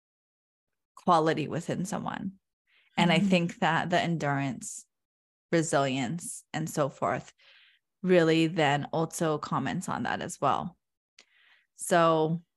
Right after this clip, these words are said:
Speaker 1: yeah, that would be where my biggest takeaway
Speaker 2: Hey,
Speaker 1: was for
Speaker 2: what's the
Speaker 1: season
Speaker 2: most
Speaker 1: one.
Speaker 2: beautiful thing about you today?
Speaker 1: I know, I realized
Speaker 2: <laughs>
Speaker 1: I
Speaker 2: We
Speaker 1: was
Speaker 2: should have
Speaker 1: like,
Speaker 2: kicked
Speaker 1: "Oh,
Speaker 2: it
Speaker 1: we
Speaker 2: off like
Speaker 1: should."
Speaker 2: that.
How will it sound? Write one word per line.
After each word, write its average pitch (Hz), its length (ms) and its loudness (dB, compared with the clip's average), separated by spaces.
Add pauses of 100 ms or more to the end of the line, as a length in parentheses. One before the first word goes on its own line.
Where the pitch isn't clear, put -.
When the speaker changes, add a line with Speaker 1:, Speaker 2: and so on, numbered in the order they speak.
(120)
Speaker 1:
yeah, 196 440 4 (100)
that 185 220 4
would 196 220 -2
be 180 380 2 (500)
where 175 280 4
my 170 440 2
biggest 156 340 -6
takeaway 139 640 -4 (400)
Speaker 2:
Hey, 254 260 -2
Speaker 1:
was 160 260 2
for 220 140 6
Speaker 2:
what's - 120 0
the 285 100 6
Speaker 1:
season - 0 -
Speaker 2:
most 262 280 8
Speaker 1:
one. - 20 0
Speaker 2:
beautiful 226 440 6
thing 220 240 0
about 190 320 0
you 196 100 -4
today? 190 480 -6 (260)
Speaker 1:
I 233 140 6
know, 269 140 8
I 359 200 8
realized 302 380 6
Speaker 2:
<laughs> - 20 -2
Speaker 1:
I 269 760 8
Speaker 2:
We 320 120 12
Speaker 1:
was - 0 -
Speaker 2:
should 392 160 12
have - 60 8
Speaker 1:
like, - 20 2
Speaker 2:
kicked 554 200 10
Speaker 1:
"Oh, - 0 -
Speaker 2:
it 539 80 12
Speaker 1:
we 539 120 12
Speaker 2:
off - 80 0
like - 160 8
Speaker 1:
should." - 0 -
Speaker 2:
that. 254 420 10